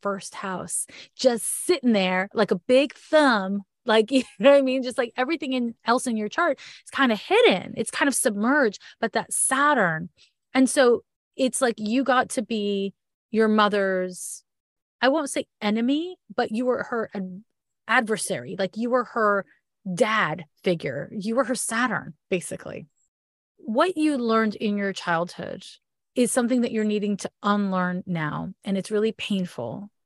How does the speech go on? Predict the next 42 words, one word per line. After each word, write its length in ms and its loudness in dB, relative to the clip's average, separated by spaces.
And 100 2
it 140 -2
goes 260 6
against 600 -2
your 140 2
survival 440 -2
mechanisms. 760 -12
And 200 4
that 180 2
thing 380 2
is 560 0
taking 460 0
responsibility 840 0
for 160 2
yourself 540 -2
in 100 -4
a 60 0
way 180 2
that 120 0
is 120 -6
self-appropriate 920 -2
is 140 -4
a 40 -6
healthy 320 -2
thing. 280 -10
That's 240 2
what 100 -4
you're 120 2
needing 300 4
to 100 -4
learn 260 -2
now. 340 -6
And 120 4
that's 200 2
specifically 560 -2
what 200 2
you 440 -2
were 200 0
taught 240 2
was 180 2
not 220 -2
true 420 -4